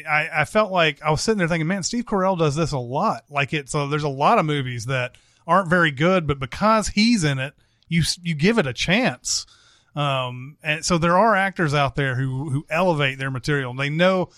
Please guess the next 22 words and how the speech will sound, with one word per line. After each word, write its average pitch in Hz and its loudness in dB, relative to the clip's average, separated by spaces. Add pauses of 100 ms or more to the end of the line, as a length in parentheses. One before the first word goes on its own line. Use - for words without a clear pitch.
(180)
they 185 2
either 233 4
know 190 4
they're 196 4
in 190 0
not, 185 2
in 151 0
a 147 0
not 160 0
so 175 2
good 160 0
movie, 165 -2
or 151 -2
they 139 -2
try 160 2
to 147 0
make 139 -2
that 131 -4
not 127 -10
so 131 -8
good 123 -10
movie, 120 -10